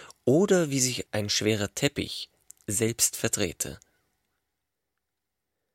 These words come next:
Rumpelndes Getöse ertönte vom Speicher des freistehenden Hauses der Familie Schrei.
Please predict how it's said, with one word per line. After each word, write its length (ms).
Rumpelndes 680
Getöse 680
ertönte 540
vom 200
Speicher 480
des 160
freistehenden 800
Hauses 340
der 120
Familie 420
Schrei. 420